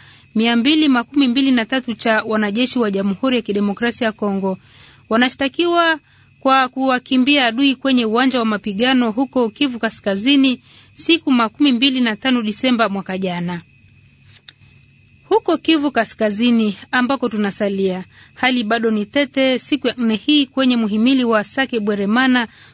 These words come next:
kusini mwa tarafa la Masisi. Hii ni siku moja baada ya siku ya msukosuko, hii siku ya tatu,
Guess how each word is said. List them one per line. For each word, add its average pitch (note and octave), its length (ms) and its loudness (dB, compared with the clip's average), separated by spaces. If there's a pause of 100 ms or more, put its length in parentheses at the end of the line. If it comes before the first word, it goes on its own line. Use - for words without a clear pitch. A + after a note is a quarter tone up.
kusini D#4+ 380 2
mwa C4 160 4
tarafa B3 380 -2
la A3 160 0
Masisi. G3 640 -6 (400)
Hii B3+ 160 0
ni B3 120 2
siku C4 280 -2
moja B3 280 2
baada B3 260 0
ya A3+ 320 -2
siku C#4 400 -2
ya A#3+ 80 2
msukosuko, A#3+ 840 -2 (360)
hii A3+ 120 -4
siku G#3+ 280 -4
ya G3 60 -2
tatu, B3 560 -2